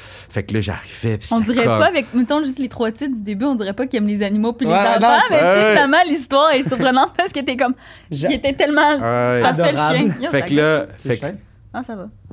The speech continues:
Speaker 1: fait que le, le, le chien était tellement content de me voir, puis c'était, tu sais, puis c'était un moment, tu sais, de,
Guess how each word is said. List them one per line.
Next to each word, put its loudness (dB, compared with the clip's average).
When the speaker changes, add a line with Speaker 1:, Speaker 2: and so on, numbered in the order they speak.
Speaker 1:
fait -10
que -16
le, -6
le, -4
le -4
chien -4
était -6
tellement -4
content -6
de -4
me -2
voir, -4
puis -16
c'était, -10
tu -20
sais, -6
puis -8
c'était -8
un -2
moment, -2
tu -12
sais, -8
de, -2